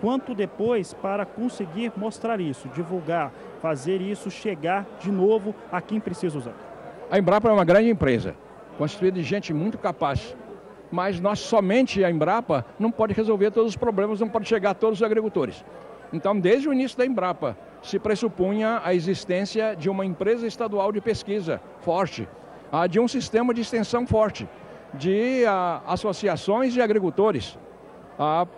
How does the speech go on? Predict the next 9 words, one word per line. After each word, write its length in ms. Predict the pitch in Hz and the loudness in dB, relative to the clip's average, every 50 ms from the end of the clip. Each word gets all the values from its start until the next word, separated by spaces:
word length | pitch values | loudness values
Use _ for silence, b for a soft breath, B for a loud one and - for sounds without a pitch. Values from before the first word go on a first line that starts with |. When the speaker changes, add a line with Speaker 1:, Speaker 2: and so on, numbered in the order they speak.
| - - - - | -20 -20 -12 -6
Speaker 2:
para 280 | - 156 180 196 208 | -4 -2 0 0 -2
que, 500 | - - 180 185 180 185 214 247 240 247 B B B B B | -2 -2 -2 0 2 2 2 2 0 -4 B B B B B
ah, 600 | 139 143 156 165 165 165 165 165 160 160 151 - - - - | -2 0 2 2 2 2 2 2 0 0 -2 -6 -10 -8 -4
em 220 | 170 196 247 277 | 0 0 0 2
cooperação 720 | 269 254 240 214 - 196 170 151 - - - 190 214 226 | 2 2 2 2 4 2 2 2 0 0 0 0 0 0
com 120 | - 214 175 | -2 -4 -4
todos 300 | - - 220 254 240 226 | 0 0 0 0 2 2
esses 180 | 226 208 - | 0 0 0
setores, 520 | - 196 165 - - 165 190 220 220 - | -2 -4 -4 -2 -2 -2 -2 -2 -4 -8